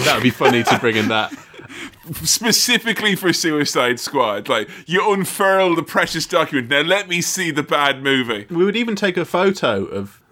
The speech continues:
Speaker 1: a form of I D, which, I mean, could easily be photoshopped.
Speaker 2: I was gonna say, any forgeries? Do you ever
Speaker 1: Yeah.
Speaker 2: have to get the lab on it? Like,
Speaker 1: If
Speaker 2: you
Speaker 1: these
Speaker 2: have
Speaker 1: kids
Speaker 2: to
Speaker 1: could afford Adobe Creative Suite, then maybe they'd be able to get into this film, but they can't. Uh, but the parents would be, yeah, very agitated.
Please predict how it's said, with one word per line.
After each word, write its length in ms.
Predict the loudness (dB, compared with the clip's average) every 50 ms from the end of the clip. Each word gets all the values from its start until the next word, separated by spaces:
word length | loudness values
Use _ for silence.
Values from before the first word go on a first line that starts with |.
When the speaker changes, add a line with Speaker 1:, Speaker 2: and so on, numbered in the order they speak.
| -10
Speaker 1:
a 80 | -10 -4
form 240 | 0 2 2 2 0
of 120 | -2 -2
I 140 | -2 -2 -2
D, 360 | -2 -2 -4 -4 -4 -8 -10 -4
which, 220 | -2 0 0 0 0 0
I 40 | 0
mean, 140 | 0 0
could 220 | -2 -2 -4 -4 -6 _ -8 -4
easily 360 | -2 0 0 0 2 0 0
be 140 | 0 -2 -2
photoshopped. 760 | 0 2 0 0 0 -4 -8 -6 -6 -6 -6 -8 -12 -16 -18 -18 -16 -12
Speaker 2:
I 180 | -10 -8 -8
was 120 | -8 -8 -10
gonna 80 | -8 -4
say, 180 | -4 -4 -4 -2
any 240 | -2 -2 -2 -2 -4
forgeries? 720 | -4 -2 0 0 0 0 0 -2 -2 0 -2 -2 -2 -4 -6
Do 100 | -6 -4 -2 0
you 60 | 2 4
ever 100 | 4 4
Speaker 1:
Yeah. 80 | 4
Speaker 2:
have 140 | 2 0 -2
to 60 | -6 -8
get 100 | -4 0
the 80 | 0 0
lab 360 | 2 2 2 2 2 2 2
on 160 | 0 0 0
it? 100 | -2 -2
Like, 260 | -2 -2 -2 0 0 0
Speaker 1:
If 100 | 0 0
Speaker 2:
you 80 | 2
Speaker 1:
these 160 | 2 2 2 0
Speaker 2:
have 80 | 0
Speaker 1:
kids 300 | 0 2 2 2 2 0 0
Speaker 2:
to 40 | 0
Speaker 1:
could 140 | 0 0
afford 360 | 0 0 0 2 2 2 2 0
Adobe 340 | 0 0 2 2 2 0
Creative 460 | -2 0 0 2 2 2 0 -2 -6 -6
Suite, 340 | -6 -6 -4 -4 -4 -2
then 160 | -2 0 0 2
maybe 400 | 2 2 2 2 2 2 0 0
they'd 260 | 0 -2 -2 -2 0
be 80 | 0 0
able 240 | 2 2 0 -2 -6
to 180 | -4 -2 -2 0
get 240 | 2 2 2 2
into 180 | 0 0 -2 -4
this 180 | -6 -8 -8 -6
film, 200 | -8 -8 -6 -6
but 100 | -4 -2
they 120 | 0 0
can't. 220 | 0 0 0 -2 -2 -6 -20 -12 -4 0
Uh, 100 | 0 0
but 160 | 2 2 2
the 60 | 2
parents 420 | 2 2 2 2 2 2 0 -2 -4
would 100 | -6 -6
be, 80 | -4
yeah, 200 | -2 0 0 0
very 380 | 0 0 0 0 2 2 0 0
agitated. 720 | -2 -2 -2 -4 -4 -2 0 0 2 2 2 2 0 0